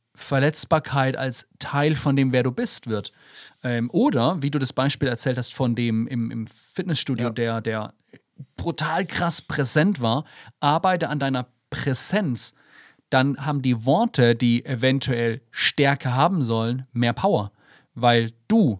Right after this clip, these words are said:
Speaker 1: Power hast. Und das hat jetzt nichts damit zu tun, dass du irgendwie dicke Oberarme brauchst. Das hat was mit so vielen anderen Facetten zu tun von, äh, Körperlichkeit und von dem ganzen Thema Emotionen.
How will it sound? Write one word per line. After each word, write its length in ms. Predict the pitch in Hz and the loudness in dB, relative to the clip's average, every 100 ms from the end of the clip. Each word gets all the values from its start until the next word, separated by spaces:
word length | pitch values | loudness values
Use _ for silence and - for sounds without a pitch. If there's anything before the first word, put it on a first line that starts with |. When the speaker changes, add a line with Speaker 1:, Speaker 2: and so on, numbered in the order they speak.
| _ | _
Speaker 1:
Power 280 | - 139 120 | -2 2 2
hast. 180 | 110 - | 0 -6
Und 100 | 117 | -8
das 100 | 123 | -4
hat 80 | 123 | -2
jetzt 100 | 107 | 2
nichts 180 | 135 - | 2 4
damit 180 | 131 113 | 2 2
zu 80 | 113 | 2
tun, 140 | 127 | 2
dass 140 | 120 | 0
du 80 | - | -2
irgendwie 280 | 117 117 110 | -4 -2 -4
dicke 220 | 113 113 | -4 -4
Oberarme 320 | 131 147 107 | 2 2 2
brauchst. 340 | 104 104 104 - - - - - | 2 0 0 -6 -16 -20 -20 -8
Das 160 | 120 147 | -4 -2
hat 120 | 131 | 0
was 160 | 135 | 0
mit 280 | 139 127 - _ _ _ _ _ - | 0 -2 -6 _ _ _ _ _ -8
so 260 | - 196 | 0 0
vielen 300 | 208 185 156 | 0 0 0
anderen 340 | 165 175 165 139 | 2 4 4 2
Facetten 500 | - 143 170 - 143 | 0 0 0 0 0
zu 140 | 131 | 0
tun 280 | - 127 123 | 0 2 0
von, 520 | - 135 123 123 127 _ - - _ | 2 4 4 4 0 _ -20 -20 _
äh, 220 | - 117 113 | -4 -2 0
Körperlichkeit 960 | - 151 139 113 - 120 113 107 - _ - | 2 2 2 -2 -4 -2 -4 -4 -10 _ -8
und 160 | 139 120 | -6 -4
von 360 | 127 110 104 - - | -2 -2 -4 -8 -4
dem 80 | 123 | 0
ganzen 240 | 123 117 | 0 -2
Thema 240 | 120 117 117 | -2 0 0
Emotionen. 480 | 113 113 - 117 | -4 -4 -2 -2